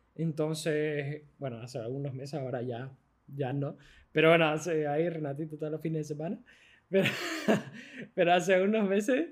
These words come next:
eh, sacaron y me pareció increíble, y sí te, te tocaba y sabías que no te estaban vendiendo nada, simplemente estaban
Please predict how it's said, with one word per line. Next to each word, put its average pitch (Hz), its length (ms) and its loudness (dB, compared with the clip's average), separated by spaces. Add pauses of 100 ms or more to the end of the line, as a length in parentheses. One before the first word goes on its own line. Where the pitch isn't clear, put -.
(160)
eh, 147 920 4
sacaron 170 520 2
y 180 60 -6
me 165 160 0
pareció 160 420 0
increíble, 202 680 -2 (380)
y 170 100 -6
sí 254 240 -2
te, 190 420 0 (720)
te 160 120 0
tocaba 226 580 6
y 202 100 4
sabías 214 400 2
que 196 420 0
no 240 220 2
te 269 80 -2
estaban 285 320 10
vendiendo 208 420 4
nada, 190 280 4
simplemente 226 500 -2
estaban 220 680 0